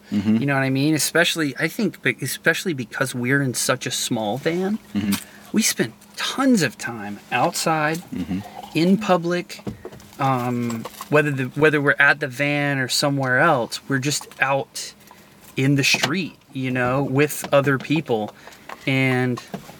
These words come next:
Speaker 2: yeah, I mean, it's what you're saying. It's like, I've spent a bunch of time, like, really angry about i-, injustice and stuff in my life, um,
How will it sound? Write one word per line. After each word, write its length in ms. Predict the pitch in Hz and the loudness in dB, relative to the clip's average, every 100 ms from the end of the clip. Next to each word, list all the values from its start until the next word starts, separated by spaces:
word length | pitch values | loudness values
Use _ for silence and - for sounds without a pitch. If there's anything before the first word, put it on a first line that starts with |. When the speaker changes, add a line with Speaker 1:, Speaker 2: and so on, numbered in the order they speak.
| - - - - - | -16 -16 -16 -6 2
Speaker 2:
yeah, 260 | 185 170 | 4 4
I 60 | 170 | 4
mean, 140 | 185 185 | 4 2
it's 160 | - | 0
what 160 | 147 - | -4 -4
you're 60 | |
saying. 360 | 120 - 120 120 | -6 -4 -4 -4
It's 140 | 123 139 | -4 -4
like, 280 | 123 - - - - - - - | -4 -6 -18 -20 -20 -20 -6 -2
I've 140 | 208 | -2
spent 220 | - 147 | 0 0
a 40 | 113 | 0
bunch 220 | 120 113 | -2 -4
of 100 | 113 | -4
time, 360 | 123 117 107 | 0 0 0
like, 140 | 101 92 - 120 | -2 -4 -8 -6
really 420 | 120 135 131 117 - | 2 4 4 2 -2
angry 360 | 117 117 117 | 0 0 2
about 400 | 110 104 107 - | 0 0 -2 -2
i-, 60 | 117 - | -8 -8
injustice 840 | - 120 110 98 - - 110 - - | -4 -2 0 -2 -2 -4 -4 -6 -4
and 140 | - 123 | -4 -4
stuff 380 | - 131 131 - | -2 0 0 -2
in 80 | |
my 180 | 135 135 | 0 0
life, 360 | 135 135 143 - - - - - - - | 0 0 -2 -4 -18 -20 -20 -20 -14 -2
um, 560 | 143 127 120 117 110 | 2 2 2 0 -4